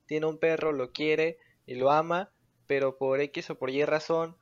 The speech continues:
lo tienen que, voy a decir dejar, pero no me refiero a de-, a dejarlo abandonado, pero el, el chiste, lo tienen que dejar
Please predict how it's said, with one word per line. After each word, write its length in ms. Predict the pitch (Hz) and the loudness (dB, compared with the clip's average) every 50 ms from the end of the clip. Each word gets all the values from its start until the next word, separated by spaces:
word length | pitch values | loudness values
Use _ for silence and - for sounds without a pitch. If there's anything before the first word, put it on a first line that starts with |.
| _ _ _ _ _ _ _ - | _ _ _ _ _ _ _ -6
lo 200 | 151 139 135 135 | -2 -2 -2 0
tienen 400 | - 147 151 151 156 156 156 - | 0 -2 -2 -2 -4 -6 -6 -6
que, 540 | - 151 151 151 151 151 147 143 143 - _ _ - | -4 0 2 2 2 2 2 2 0 -2 _ _ -12
voy 200 | - 156 165 185 | -4 2 4 6
a 60 | 208 | 6
decir 260 | 202 180 - 190 185 | 6 6 4 2 2
dejar, 420 | 180 185 170 - 180 185 208 220 - | 4 4 4 6 8 8 8 6 4
pero 140 | - 165 147 | 2 0 2
no 80 | 147 147 | 2 2
me 80 | 165 165 | 0 0
refiero 280 | 147 - - 143 151 | 0 0 0 4 4
a 60 | 156 147 | 6 6
de-, 80 | 135 | 6
a 100 | 80 110 | 4 4
dejarlo 400 | 131 131 127 - 139 135 143 147 | 4 4 4 4 4 4 6 4
abandonado, 540 | 143 139 139 135 135 135 143 139 127 123 - _ _ _ _ _ | 2 2 2 0 -2 -2 0 -2 -2 -2 -6 _ _ _ _ _
pero 220 | - 131 127 127 127 | -2 0 2 2 0
el, 120 | 127 127 _ - | 0 -4 _ -18
el 80 | 131 | -14
chiste, 360 | - - 143 - - 131 120 - | -8 -8 -8 -8 -6 -10 -8 -6
lo 80 | - 123 | -6 -6
tienen 280 | - 147 151 170 180 180 | -4 -4 -4 -4 -4 -2
que 120 | - 151 | 0 0
dejar 480 | 131 127 127 - - 151 160 185 214 - | 0 0 0 2 4 6 6 6 4 -2